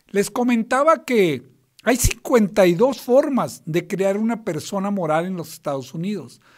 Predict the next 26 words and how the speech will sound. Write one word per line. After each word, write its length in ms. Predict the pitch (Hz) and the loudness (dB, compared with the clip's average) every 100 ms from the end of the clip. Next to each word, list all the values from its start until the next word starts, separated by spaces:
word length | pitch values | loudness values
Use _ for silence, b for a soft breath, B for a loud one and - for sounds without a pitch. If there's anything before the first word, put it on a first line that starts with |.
| b b | b b
Yo 160 | - 190 | -4 -4
te 100 | 196 | -4
pregunto, 520 | 190 196 202 208 147 - | -8 -6 -4 -6 -8 -8
¿cuál 160 | 202 | -6
es 100 | 226 | -4
la 80 | 220 | -6
que 120 | 208 | -8
te 140 | 165 - | -12 -12
conviene 440 | 147 151 185 180 | -12 -8 -8 -8
a 100 | 160 | -10
ti? 300 | 208 196 - _ b b b b - | -10 -12 -12 _ b b b b -8
Les 180 | 170 - | -8 -6
comentaba 800 | 202 190 180 165 202 214 226 | -4 -4 -6 -4 -2 -2 -4
que, 400 | - 185 147 107 _ _ _ _ _ _ _ _ _ | -4 -4 -4 -8 _ _ _ _ _ _ _ _ _
pues, 280 | 190 190 - | -2 -2 -2
normalmente 1000 | 226 202 196 226 233 247 233 220 240 226 220 | -4 -2 2 2 4 4 2 2 4 4 4
no 140 | 190 | 0
nos 180 | 214 214 | 0 -2
gusta 320 | 185 165 214 | -2 -4 -4
pagar 260 | 175 139 143 | -4 -4 -4
asesorías, 1000 | 156 165 160 180 233 220 208 208 208 214 | -4 -6 -6 -4 -2 0 2 0 -2 -4
queremos 400 | 165 160 180 170 | -6 -4 -4 -4
hacerlo 480 | 160 202 208 247 254 | 0 2 4 2 0
y 100 | 175 | -8
vamos 320 | 139 262 320 | -8 -10 -12
cometiendo 960 | - 240 196 - 226 277 294 202 151 | -8 -4 -4 -6 -4 -4 -2 -2 -2